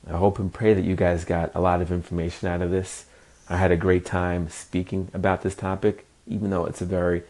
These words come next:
serious topic. These are things that we need to think about.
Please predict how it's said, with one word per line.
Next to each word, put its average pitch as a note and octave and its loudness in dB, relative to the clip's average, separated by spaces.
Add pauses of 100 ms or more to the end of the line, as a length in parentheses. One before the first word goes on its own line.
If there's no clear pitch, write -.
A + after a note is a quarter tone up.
(100)
serious F#2+ 0
topic. F#2+ -6 (440)
These A2 4
are B2 0
things A2 0
that F#2+ 0
we F#2+ -2
need F#2+ -2
to F#2+ -4
think F#2+ -6
about. F2 -8